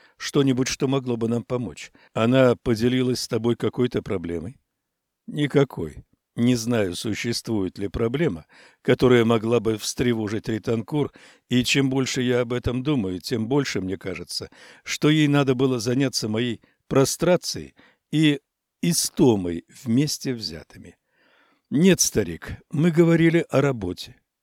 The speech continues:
Ну, делали вид, что...» В любом случае, минут через сорок пять максимум я начинаю клевать нос.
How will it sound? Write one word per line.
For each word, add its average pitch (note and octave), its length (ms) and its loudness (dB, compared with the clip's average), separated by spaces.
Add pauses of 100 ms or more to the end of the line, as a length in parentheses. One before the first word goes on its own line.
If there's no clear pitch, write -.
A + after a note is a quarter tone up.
(300)
Ну, F#3+ 320 -4 (160)
делали A#2 540 2
вид, A2 420 -2 (220)
что...» - 460 -10 (840)
В A#2+ 60 -4
любом D#3 280 6
случае, B2 500 2
минут A2+ 360 0
через G#2 300 -4
сорок G#2+ 400 -4
пять C3+ 360 -4
максимум F#2 720 -6 (320)
я A2 220 -2
начинаю G#2+ 540 -4
клевать G2+ 480 -6
нос. - 320 -10